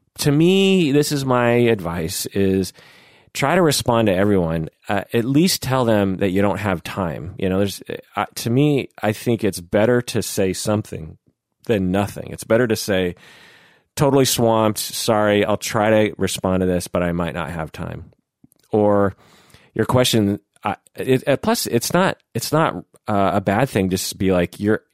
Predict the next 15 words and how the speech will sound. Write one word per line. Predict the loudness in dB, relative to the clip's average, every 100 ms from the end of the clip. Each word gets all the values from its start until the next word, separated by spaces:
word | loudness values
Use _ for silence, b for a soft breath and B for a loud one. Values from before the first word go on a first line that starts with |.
| _
you, | 0 0 0
you | 0
have | 0 0
great | -2 -2
questions. | -2 -2 0 -4 -6 _
I | -4 0
don't | 0 0
have | 0 0
the | 0 0
answers. | 0 -2 -6 -10
I'm | -10
sorry." | -4 -2 -2 -2
You | -2
know, | 0
there's, | -2